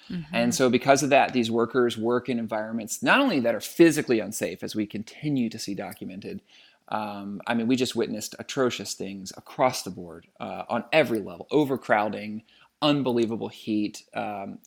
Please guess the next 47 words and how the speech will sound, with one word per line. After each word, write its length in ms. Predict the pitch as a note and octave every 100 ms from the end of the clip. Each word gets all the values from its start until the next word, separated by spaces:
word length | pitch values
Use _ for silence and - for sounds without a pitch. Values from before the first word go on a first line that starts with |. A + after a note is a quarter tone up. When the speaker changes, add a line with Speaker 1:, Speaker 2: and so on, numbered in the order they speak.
| -
Speaker 2:
obviously 540 | C3+ C3+ B2+ B2 A2
staggering 920 | A2+ - - - C#3+ C3+ C3+ B2+ A2+
hours, 500 | G2 G2 F#2+ F2+ F#2+ F2
especially 460 | - B2 A#2+ A#2
as 100 | A#2
it 60 | G#2+
gets 200 | - -
Speaker 1:
Yeah. 60 |
Speaker 2:
close 240 | - A2 -
to 60 |
some 180 | G#2+ A2+
of 60 | G#2+
these 120 | G#2
big 220 | - G2+
deadlines. 540 | G2+ G2 G2 F#2+ F#2+ -
Uh, 200 | - F2 -
children 380 | - G3 E3 D3
on 100 | C3+
the 60 |
floor, 560 | C3 - C3+ C3 B2+ B2
no 220 | C3+ D3
health, 320 | C3+ C3 A#2+ - _ - - - -
like, 220 | A#2 A2 - - -
no 120 | - C3+
child 520 | - C#3 A#2 A#2+ A2+
care 360 | - B2 A2+
programs 600 | A2+ C3 A#2+ A#2 A2+ A2+
in 60 | A2+
a 60 | A2+
lot 80 |
of 60 | A#2
these 100 | A2+
factories, 440 | A#2+ A2 A#2 A2+
like, 160 | A2 A2 -
un-, 160 | F3 - - - -
unbelievable, 720 | A3+ B3 G#3+ F3 E3+ D#3+ C#3+
egregious 560 | C3 A2 C3 E3 F3+ -
things, 260 | D3+ C3 - - - - -
but 160 | D3 F3
also 400 | G#3 C4+ C4 G3+
not 220 | F3 A#3+
just 180 | C4+ -
case 220 | G#3+ F#3
by 120 | E3
case 240 | - D#3 C3
egregious 540 | A2+ C3+ C3+ C3 -
things, 560 | A#2+ A2 G#2+ G#2 -